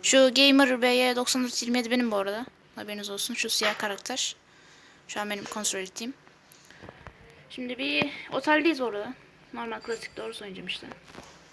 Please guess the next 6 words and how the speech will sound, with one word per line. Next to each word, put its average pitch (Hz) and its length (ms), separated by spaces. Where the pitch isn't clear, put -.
Neyse. 254 360
Başlıyoruz 277 420
şimdi. 240 320
Tek 269 200
kişi - 180
oynayacağım. 233 360